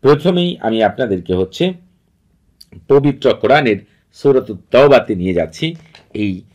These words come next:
সূরাতুল তাওবার হচ্ছে একান্ন নাম্বার আয়াতটি আমি আপনাদেরকে দেখাচ্ছি। এই যে দেখেন, "উল্লান", এখান থেকে শুরু করবেন, শুরু করে একান্ন নাম্বার আয়াত এই পর্যন্ত। আপনারা হচ্ছে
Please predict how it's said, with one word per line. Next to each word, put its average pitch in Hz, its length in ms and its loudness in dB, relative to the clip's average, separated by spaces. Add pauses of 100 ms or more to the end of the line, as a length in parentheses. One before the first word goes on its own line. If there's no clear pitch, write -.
(140)
সূরাতুল 120 500 -2 (120)
তাওবার 120 380 4 (380)
হচ্ছে 101 400 -2 (960)
একান্ন 139 420 -2
নাম্বার 87 280 0 (120)
আয়াতটি 110 420 -2
আমি 87 160 -8
আপনাদেরকে 80 420 -8
দেখাচ্ছি। 87 580 -8 (140)
এই 131 160 0
যে 98 120 -2
দেখেন, 80 400 -6 (720)
"উল্লান", 101 800 2 (480)
এখান 123 340 -2
থেকে 101 280 -8
শুরু 104 240 -8
করবেন, 110 460 -2 (460)
শুরু 120 320 -4
করে 175 340 -4 (400)
একান্ন 113 480 0
নাম্বার 90 300 -2
আয়াত 95 280 -4
এই 139 120 -2
পর্যন্ত। 78 560 -6 (680)
আপনারা 113 400 0
হচ্ছে 98 420 -4